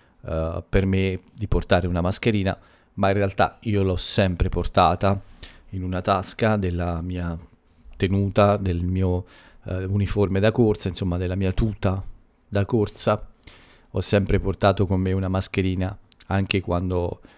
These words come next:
eh, vado a correre, insomma. Questo è solo un'anticipazione di quello che sarà il nuovo decreto, ma ancora non sappiamo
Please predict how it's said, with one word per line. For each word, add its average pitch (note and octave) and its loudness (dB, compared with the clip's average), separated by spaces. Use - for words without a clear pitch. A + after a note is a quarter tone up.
eh, F2+ -2
vado F#2 2
a F2+ -2
correre, F2 -2
insomma. G2 -10
Questo C#3+ 4
è A2+ 6
solo A#2+ 6
un'anticipazione G#2+ 4
di F#2+ 0
quello G2 0
che G2 -6
sarà G2+ 0
il G2+ -2
nuovo G2+ 2
decreto, G#2+ 2
ma F#2 0
ancora G#2 4
non G2+ 2
sappiamo F#2+ 0